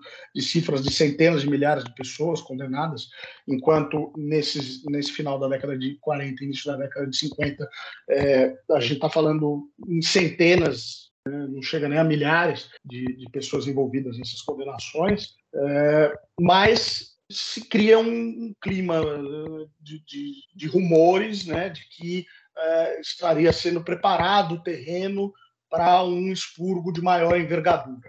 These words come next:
A gente não tem dados concretos que apontem pra, eh, um plano nesse sentido. Não, não existem fontes que confirmem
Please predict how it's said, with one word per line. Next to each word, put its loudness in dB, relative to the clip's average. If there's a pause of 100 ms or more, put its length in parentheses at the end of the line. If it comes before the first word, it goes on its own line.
(140)
A -8
gente -8
não 0
tem 0 (280)
dados 2
concretos -6 (220)
que -8
apontem -8
pra, -6 (420)
eh, -6
um -4
plano 2
nesse -4
sentido. -4 (200)
Não, -10
não -4
existem -4 (120)
fontes -4
que -14
confirmem 0